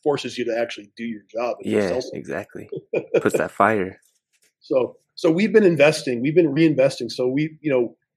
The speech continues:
Speaker 1: we bought our first U V printer to, to custom print our minifigures 'cause we were paying somebody else, a really good person, by, by the way. I, I, I feel kind of bad that we took our business away, but it was, it was, you know, a couple,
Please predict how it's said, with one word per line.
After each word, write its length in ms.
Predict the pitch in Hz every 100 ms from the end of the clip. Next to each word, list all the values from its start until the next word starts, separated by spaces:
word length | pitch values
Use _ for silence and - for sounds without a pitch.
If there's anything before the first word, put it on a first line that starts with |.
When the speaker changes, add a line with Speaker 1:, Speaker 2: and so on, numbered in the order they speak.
| -
Speaker 1:
we 100 | 160
bought 220 | 160 156
our 100 | 151
first 360 | - 160 156 120
U 240 | 117 165
V 160 | 165 160
printer 360 | 170 175 127
to, 120 | 117 113 -
to 100 | 120
custom 420 | - 147 - 139
print 200 | - 160
our 120 | 135 120
minifigures 640 | 151 165 127 113 110 -
'cause 120 | 123
we 80 | 160
were 100 | 156
paying 280 | - 170 160
somebody 420 | 156 160 156 139
else, 380 | 143 - - - _ _ _ _ _ _ -
a 100 | 165
really 300 | 208 226 151
good 200 | 147 -
person, 440 | 320 - 135 117
by, 200 | 113 117 -
by 100 | 117
the 120 | 113
way. 160 | 110 113
I, 80 | 135
I, 380 | 131 127 - 123
I 20 | _
feel 100 | 160
kind 200 | - 147
of 100 | 120
bad 200 | 131 147
that 80 | 127
we 60 | 110
took 180 | - 110
our 120 | 104
business 320 | 123 165 113
away, 220 | 110 110 104
but 120 | 107
it 100 | 123
was, 160 | 113 - -
it 100 | 120
was, 200 | 110 - _ _ - - _ _ _ -
you 120 | 135
know, 180 | 120 113
a 140 | 120
couple, 420 | - 170 151 120